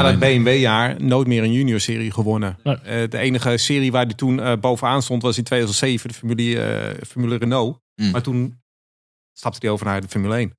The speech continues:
Speaker 1: Ja, precies,
Speaker 2: Dus
Speaker 1: ja.
Speaker 2: toen, ja, was dat ook weer klaar. Maar hij heeft wel heel veel races inderdaad gewonnen. En hij was altijd, stond altijd al bekend als de opvolger van Schumacher.
Speaker 1: Maar het is wel
Speaker 2: Supertalent.
Speaker 1: interessant dat hij dus niet echt een heel traditioneel, eh, feeder series,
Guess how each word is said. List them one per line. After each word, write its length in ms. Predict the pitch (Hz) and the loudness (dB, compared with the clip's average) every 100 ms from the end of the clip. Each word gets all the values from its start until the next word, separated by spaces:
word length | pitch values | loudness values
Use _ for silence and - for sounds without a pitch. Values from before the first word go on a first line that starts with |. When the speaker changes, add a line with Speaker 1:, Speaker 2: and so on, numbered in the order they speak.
| _ | _
Speaker 1:
Ja, 200 | 85 73 | 0 0
precies, 340 | - 101 110 | 0 2 4
Speaker 2:
Dus 140 | 110 160 | 4 2
Speaker 1:
ja. 60 | - | 0
Speaker 2:
toen, 360 | 117 110 110 - _ _ | -2 0 -4 -8 _ _
ja, 180 | 107 90 | -6 -4
was 160 | 92 | -2
dat 140 | 113 104 | -2 -2
ook 120 | 104 | -2
weer 100 | 107 | -4
klaar. 180 | - 92 92 | -6 -8 -10
Maar 0 | - _ | -12 _
hij 100 | 113 | 2
heeft 60 | |
wel 120 | 131 | 4
heel 140 | 131 151 | 6 6
veel 140 | 127 120 | 6 6
races 260 | 147 - 107 | 4 2 0
inderdaad 320 | 107 104 101 | 0 2 0
gewonnen. 320 | - 104 104 | 0 0 0
En 60 | 104 | 2
hij 140 | 104 | 2
was 160 | 110 110 | 2 2
altijd, 240 | - 123 | 0 -2
stond 180 | - 120 | -4 -2
altijd 220 | 113 - | -2 -2
al 60 | 127 | -6
bekend 300 | 110 120 113 | -6 -2 -2
als 160 | 117 107 | -2 -4
de 160 | 98 135 | -2 -2
opvolger 440 | 131 - 127 107 | -2 -4 -2 -2
van 100 | 101 | -4
Schumacher. 360 | - 120 104 95 | -4 -2 -2 0
Speaker 1:
Maar 100 | 104 | 2
het 40 | |
is 40 | |
wel 100 | - | 4
Speaker 2:
Supertalent. 300 | 147 117 123 | 4 4 4
Speaker 1:
interessant 440 | 107 104 98 131 123 | 4 4 4 4 4
dat 140 | 90 | 2
hij 180 | 95 98 | 4 2
dus 140 | 92 | 2
niet 200 | 90 107 | 2 2
echt 140 | 85 - | 2 0
een 80 | 92 | 2
heel 240 | 95 90 | 2 0
traditioneel, 1040 | - 98 98 87 - 92 92 95 85 82 - | -2 0 2 2 2 2 4 4 2 2 0
eh, 180 | 90 82 | 0 0
feeder 360 | - 117 98 | 0 0 2
series, 680 | - 92 85 87 104 - - | 2 2 2 2 2 0 -2